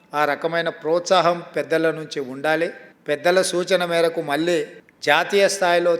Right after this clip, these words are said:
తెలుగు వాళ్ళ పాత్ర పోషించాలి. ఆనాడు పివి నరసింహారావు గారు, నీలం సంజీవారెడ్డి గారు, ఎన్టీ రామారావు గారు పోషించిన పాత్ర, చివరగా కీర్తిశేషు జైపాల్ రెడ్డి, వెంకయ్య నాయుడు గారితోని ఢిల్లీలో ఇక మనల్ని ఎవరిని గుర్తుపట్టే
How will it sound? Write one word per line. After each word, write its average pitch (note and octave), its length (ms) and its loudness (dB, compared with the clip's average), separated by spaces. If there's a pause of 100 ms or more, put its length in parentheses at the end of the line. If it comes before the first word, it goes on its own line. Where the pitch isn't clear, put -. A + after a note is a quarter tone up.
తెలుగు D#3 200 -4
వాళ్ళ D#3+ 220 0
పాత్ర D3 360 -6
పోషించాలి. C3 680 -6 (720)
ఆనాడు E3 460 4 (520)
పివి E3 300 0
నరసింహారావు E3 680 0
గారు, D#3+ 220 2 (200)
నీలం D3+ 280 -4
సంజీవారెడ్డి D#3 640 -2
గారు, D#3 340 -2 (460)
ఎన్టీ F3+ 360 -2
రామారావు E3 520 2
గారు D3 120 -2
పోషించిన D3 560 -8
పాత్ర, C#3+ 480 -4 (440)
చివరగా F3+ 420 4
కీర్తిశేషు E3 720 -4 (140)
జైపాల్ E3 400 0
రెడ్డి, D#3+ 240 -2 (100)
వెంకయ్య D3 360 -4
నాయుడు C#3+ 260 -4
గారితోని C3+ 540 -6 (420)
ఢిల్లీలో D#3+ 440 2 (100)
ఇక C#3+ 120 -6
మనల్ని C3+ 460 -6
ఎవరిని D3 260 -4
గుర్తుపట్టే C#3 540 -6